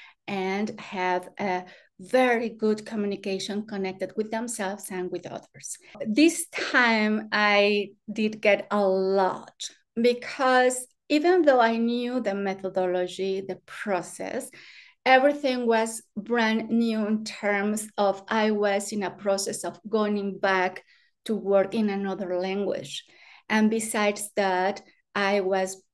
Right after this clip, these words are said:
passing through different stages in personal, private life, but also in business. And doing it now with a new team that Sigrun has,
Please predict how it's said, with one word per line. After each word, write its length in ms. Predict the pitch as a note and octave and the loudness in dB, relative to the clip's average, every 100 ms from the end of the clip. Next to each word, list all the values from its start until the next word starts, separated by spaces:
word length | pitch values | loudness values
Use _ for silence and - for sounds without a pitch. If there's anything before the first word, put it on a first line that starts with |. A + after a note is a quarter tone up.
| - | -16
passing 640 | - A3 A3+ A3+ B3 B3 | -4 0 0 0 -6 -8
through 400 | - A3+ G#3+ G3+ | -2 0 2 0
different 440 | A3 A3 A3 G3+ | -4 -6 -4 -4
stages 840 | - - - B3 E4+ - - - - - _ | -6 -10 0 2 2 -2 -4 -6 -12 -20 _
in 220 | G#3 G3+ - | -6 -6 0
personal, 480 | G3+ G3+ A3 G#3+ | 0 2 -2 -2
private 420 | G#3+ G3+ F#3 F#3+ F#3 | -4 -4 0 0 0
life, 200 | F#3+ G#3+ | -2 -2
but 140 | G3+ | -4
also 300 | F#3 F#3 - | -4 -4 -6
in 120 | F3+ F3+ | -10 -6
business. 500 | G3 G3+ - - - - - - - | -6 -8 -12 -14 -16 -20 -20 -14 0
And 340 | A#3+ A#3 A3 | 4 4 6
doing 260 | C4+ E4+ F#4+ | 8 8 8
it 260 | C#4 - _ - | 4 2 _ 0
now 720 | A3+ A#3 A#3 G#3 F3+ F#3+ C#4+ - _ - | 4 4 4 2 0 -2 -8 -14 _ -10
with 240 | G3+ B3+ A#3+ | 2 4 6
a 80 | |
new 480 | A3+ A#3+ B3 C4 C4+ C4+ | 6 6 4 0 0 -6
team 540 | - - B3+ B3 A#3+ | -10 -2 -2 0 0
that 240 | G#3 G3+ | 0 0
Sigrun 480 | G3+ - A3 G3+ G3+ | -2 -6 -6 -4 -6
has, 520 | G#3+ G#3+ F#3+ F#3 F#3+ | -4 -2 0 0 -4